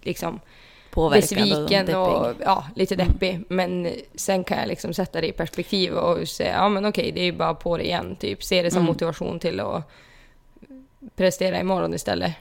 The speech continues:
Speaker 2: Ja,
Speaker 1: Eh, men för dig
Speaker 2: absolut.
Speaker 1: blir det liksom, du... Jag tycker lite grann att du kanske inte kan skilja på din prestation och ditt egen, eget värde.
Speaker 2: Nej.
Speaker 1: Utan att det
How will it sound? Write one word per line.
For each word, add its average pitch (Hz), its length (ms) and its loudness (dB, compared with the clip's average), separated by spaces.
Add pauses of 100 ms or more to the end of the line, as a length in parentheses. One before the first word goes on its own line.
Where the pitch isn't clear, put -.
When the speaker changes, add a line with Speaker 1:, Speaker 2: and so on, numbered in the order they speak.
(160)
Speaker 2:
Ja, 170 220 4
Speaker 1:
Eh, 190 100 2
men 185 220 2
för 185 120 0
dig 190 180 8
Speaker 2:
absolut. 170 180 2
Speaker 1:
blir 175 80 0
det 170 80 -2
liksom, 170 540 -4
du... 185 300 6 (1600)
Jag 226 300 4
tycker 269 220 -2
lite 233 240 -2
grann 208 160 2
att 196 100 -2
du 196 100 0
kanske 185 240 0
inte 175 180 -4
kan 180 200 0
skilja 185 360 2
på 175 300 -2 (220)
din 170 280 0
prestation 175 600 0
och 160 60 -4
ditt 156 160 -8
egen, 165 400 0 (200)
eget 175 240 0
värde. 185 420 2
Speaker 2:
Nej. 180 280 2 (320)
Speaker 1:
Utan 180 380 0
att - 480 -6 (360)
det 185 120 2